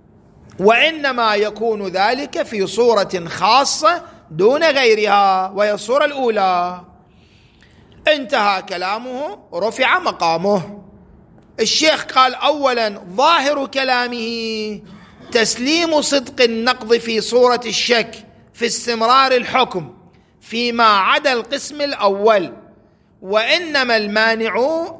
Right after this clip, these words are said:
عدم صدق النقض بالشك فيها. الشيخ يقول أول شيء ظاهر كلامه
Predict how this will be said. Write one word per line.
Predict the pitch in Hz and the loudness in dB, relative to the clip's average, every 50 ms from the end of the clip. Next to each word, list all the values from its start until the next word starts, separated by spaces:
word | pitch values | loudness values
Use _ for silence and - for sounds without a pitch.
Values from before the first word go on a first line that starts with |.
| - - | -6 -2
عدم | 220 277 311 311 311 285 262 240 233 | 0 0 2 0 0 -2 -2 -4 -4
صدق | - - 254 240 202 - - 220 208 | -2 0 -2 -2 -2 -4 -8 -6 -6
النقض | 190 185 202 240 285 277 269 214 208 | -6 -4 -4 -4 -4 -4 -4 -4 -4
بالشك | 196 196 190 - - 277 285 277 285 285 247 | -4 -4 -4 -4 -4 -4 -4 -4 -4 -6 -6
فيها. | 185 220 214 190 170 156 151 160 | -4 -2 0 0 2 2 0 0
الشيخ | 156 - - 285 262 269 | -2 -2 0 0 0 0
يقول | 294 285 302 294 - - - | -2 -2 -4 -6 -4 0 0
أول | 269 330 330 320 294 285 - | 0 2 4 2 2 2 0
شيء | - 233 247 240 233 226 220 214 208 - - - - - - _ _ _ _ _ - | -4 -6 -6 -6 -6 -6 -6 -8 -10 -12 -18 -20 -20 -20 -20 _ _ _ _ _ -6
ظاهر | 151 156 214 285 330 339 302 302 311 | 0 2 4 4 4 4 2 0 0
كلامه | 311 311 277 294 302 302 294 285 277 277 277 269 262 254 247 240 240 233 | -2 -4 -6 -4 -2 0 0 -2 -2 -4 -6 -6 -6 -6 -6 -8 -8 -12